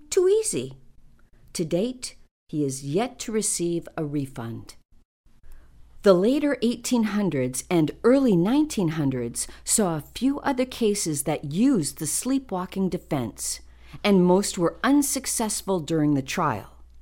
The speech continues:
But a few convictions were reversed during an appeal. A few of the original trials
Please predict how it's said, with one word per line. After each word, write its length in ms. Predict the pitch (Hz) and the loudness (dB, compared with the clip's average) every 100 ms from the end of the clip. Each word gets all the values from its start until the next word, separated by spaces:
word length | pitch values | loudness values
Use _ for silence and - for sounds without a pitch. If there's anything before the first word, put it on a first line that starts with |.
| - - - - - | -20 -20 -20 -8 4
But 120 | 175 | 4
a 60 | |
few 320 | 165 - 220 302 | 4 0 2 2
convictions 800 | - 208 156 143 - 160 147 160 | 2 2 2 -2 0 0 0 2
were 160 | 165 | 2
reversed 800 | 151 139 135 240 175 - - - - - | 2 -2 4 4 4 -2 -6 -8 -16 -6
during 300 | 170 151 143 | 0 2 2
an 80 | 139 | 0
appeal. 600 | 135 - - 269 165 - - - - - - - | -2 -6 -2 0 -2 -6 -20 -20 -20 -20 -20 -2
A 80 | 185 | -2
few 280 | - 202 190 | 0 4 4
of 140 | 147 | 4
the 100 | 175 | 2
original 560 | 160 185 277 269 208 165 | 2 2 0 2 0 0
trials 640 | - 143 135 135 170 | -2 -4 -2 -4 -6